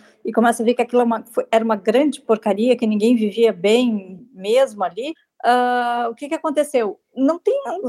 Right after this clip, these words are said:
aquela questão de luta de classe não tava mais colando, eles começaram a pegar as pautas de minorias e se querer se fazer de, de bonzinhos, né? Então,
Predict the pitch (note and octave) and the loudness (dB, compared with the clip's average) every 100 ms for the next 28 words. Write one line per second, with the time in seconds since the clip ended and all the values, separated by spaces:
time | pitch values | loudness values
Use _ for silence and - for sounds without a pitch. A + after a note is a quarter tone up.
0 | - - B3 C#4+ D4 C#4+ - C#4+ D4 C4+ | -4 -2 0 2 2 2 0 0 2 2
1 | B3 C#4 C#4 A#3 - A#3 C4 C4+ B3 A#3+ | 0 0 0 -2 -4 2 2 0 -4 -2
2 | A3+ A#3 A3+ A3 G#3 - A#3+ G#3 G3 C#4 | 0 -2 -2 -6 -6 -4 0 2 2 0
3 | E4+ A#3 F#3+ A#3+ C4 - D#4 D4+ C#4+ D4 | -2 -6 -2 -2 -2 -6 -6 -2 0 0
4 | D4 C#4+ C#4+ - C4 - C#4+ C#4 C#4 C4 | 2 2 2 0 -2 0 -4 -2 0 2
5 | B3+ A3+ D#4 F4 - - C4 D4 F#4 F#4 | 2 -2 -4 -4 -6 -14 -12 0 0 0
6 | - G#4+ G#4+ G4+ A#3+ A#3+ B3+ A3+ G#3+ A3 | 0 0 2 4 2 2 2 2 2 -2
7 | G#3+ G#3+ A#3+ D#4 D4+ G4+ G4 F#3+ F3+ F#3+ | -4 0 2 2 0 -2 -2 -2 -4 -6
8 | G3 A3+ A#3 | -4 -2 -2